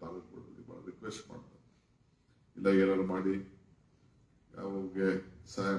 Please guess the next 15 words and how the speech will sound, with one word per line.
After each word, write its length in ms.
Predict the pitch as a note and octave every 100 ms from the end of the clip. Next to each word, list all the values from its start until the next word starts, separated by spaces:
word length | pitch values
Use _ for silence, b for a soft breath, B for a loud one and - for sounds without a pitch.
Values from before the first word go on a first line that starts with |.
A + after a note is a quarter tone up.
| F2
ಮಾಡೋದು, 300 | E2+ D#2+ F#2 F#2
ಅದ್ 120 | F2+ F#2
ಮಾಡೋದು, 240 | F2+ F2+ F#2+
ಇದ್ 80 | F#2+
ಮಾಡೋದು 180 | G#2 A#2+
ಏನೋ 100 | B2 A2+
ಮಾಡ್ತಾರಂತೆ, 460 | A2+ - F#2 E2 - F#2+
ಬಿಡಿ 160 | G#2 G2
ಒಂದಷ್ಟು 320 | F#2 F#2 - F#2+ F2+
ಸ್ವಲ್ಪ 180 | A#2 G2 -
ಚಿನ್ನ 140 | G2+ F#2+
ಬಿಟ್ಬಿಡು, 320 | - - F2 F#2
ಸ್ವಲ್ಪ 160 | G2 G2 F#2+
ಚಿನ್ನ 140 | -
ಬಿಟ್ಬಿಡು." 120 | -